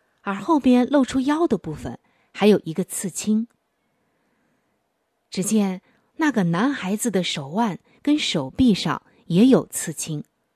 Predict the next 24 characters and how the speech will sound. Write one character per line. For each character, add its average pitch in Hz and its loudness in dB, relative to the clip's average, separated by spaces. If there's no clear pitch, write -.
两 170 -6
个 277 0
人 226 4
互 247 2
相 254 2
窃 262 2
窃 180 -4
私 220 -2
语， 139 -6
有 156 2
说 262 -2
有 165 -6
笑， - -10
但 226 0
是 170 0
对 254 2
外 285 2
人 143 -2
却 226 0
露 202 4
出 202 -2
了 180 2
一 139 -8
副 156 0